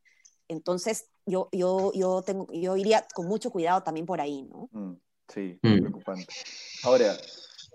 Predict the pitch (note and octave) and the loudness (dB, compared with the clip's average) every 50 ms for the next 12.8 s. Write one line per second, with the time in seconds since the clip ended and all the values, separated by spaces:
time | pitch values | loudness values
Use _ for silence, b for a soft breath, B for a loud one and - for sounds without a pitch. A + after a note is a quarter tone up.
0 | _ - A#2 A2+ A2+ A2+ A2+ A2+ A2 - C3+ C3 D3+ F#3 F#3+ F#3 - F3+ E3 F3+ | _ -4 0 2 2 2 2 0 0 -2 0 0 2 4 4 4 4 4 4 4
1 | E3+ E3 - F3 F3+ E3+ E3+ E3+ - C3 A2+ G2+ G#2 A2 B2+ D3 D#3 C#3+ C#3 B2+ | 4 4 4 2 2 2 0 2 4 4 4 4 4 4 4 4 2 2 0 -2
2 | F#2+ G2 A2 A2+ A#2+ G#2+ C#3 C3+ C3 C#3 C#3 C#3+ C3+ C#3+ B2 G#2+ G2 F#2+ A#2 A#2 | -2 -2 -2 -2 -2 0 0 -2 -2 -2 -6 -6 -6 -6 -6 -6 -4 -4 -4 -4
3 | B2+ B2+ A#2 A#2 G2+ - A#2 A#2 A2+ C#3 B2+ - A2+ G#2+ G#2 G#2+ - - - - | -4 -6 -6 -8 -6 -6 -6 -6 -6 -8 -8 -6 -4 -4 -4 -4 -6 -10 -8 -6
4 | C#3 B2 A#2+ B2+ C3 C3 A#2+ A#2 G#2+ G2 F#2+ F2+ B B B B B _ _ B2 | -4 -4 -4 -2 -2 0 0 2 2 2 0 -2 B B B B B _ _ -6
5 | A#2 A2 - - F#3 F#3+ F#3+ F3+ F3 E3 F#3 F3 E3+ E3+ E3+ E3+ E3+ E3+ C3+ A#2 | -6 -4 -2 0 0 0 2 0 2 6 8 8 8 8 6 4 0 -4 -6 -4
6 | - B2 G#2 - G#2 G2+ - - C#3 C3+ C#3 C#3 B2 - D3 D3 D3 D3 D3 C#3+ | -4 -6 -4 -4 -6 -6 -4 -6 -4 -2 -2 -4 -2 -2 0 0 0 0 -2 -6
7 | C#3 C#3 A#2+ A2+ G#2 G2+ G2+ G2 G2 B2+ C3+ C#3+ C3+ A2+ G2 F#2+ - - - C#3 | -6 -8 -8 -8 -6 -6 -6 -2 4 4 6 6 6 4 0 -4 -4 2 6 8
8 | C#3 C3 A#2 G#2 F#2+ F#2 F2+ E2+ - b b b b b b b b b b b | 8 8 8 6 4 0 -6 -8 -10 b b b b b b b b b b b
9 | _ G#2 G#2 G#2+ A2+ B2+ D3 C3+ G#2+ G#2 G2+ G2+ G2+ F#2 B2 B2+ C#3 C#3+ C#3+ C3+ | _ -10 -8 -6 -4 -4 -4 -4 -4 -4 -4 -4 -2 2 6 6 6 6 6 4
10 | A#2+ G#2+ G2+ F#2+ G2+ G2+ G#2 F#2 F#2+ G2+ G2 G2 G2+ G2+ G#2 G#2+ B2 C3 B2 - | 0 -2 -4 -8 -8 -8 -8 -6 -6 -6 -6 -6 -4 0 0 2 2 0 -2 -4
11 | G2+ G#2+ A2 A#2+ B2 B2+ B2+ B2 A#2+ A2+ G#2+ G2+ G2 G2 G2 F#2+ F2 D#2+ F#2+ - | -6 -4 -2 -2 -2 -2 -2 -4 -6 -8 -10 -10 -10 -12 -12 -12 -14 -14 -12 -10
12 | A#2+ A#2 A2 - B2+ C3+ C#3 C3+ A#2+ G#2 F#2 D2+ - - - b | -10 -8 -6 -2 0 0 2 0 0 -2 -4 -8 -10 -16 -20 b